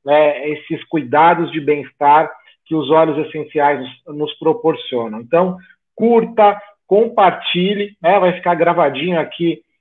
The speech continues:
no Facebook, depois eu também vou baixar e colocar no YouTube,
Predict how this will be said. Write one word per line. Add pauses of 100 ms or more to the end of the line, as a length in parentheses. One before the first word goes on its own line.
(120)
no
Facebook,
depois
eu
também
vou
baixar
e
colocar
no
YouTube,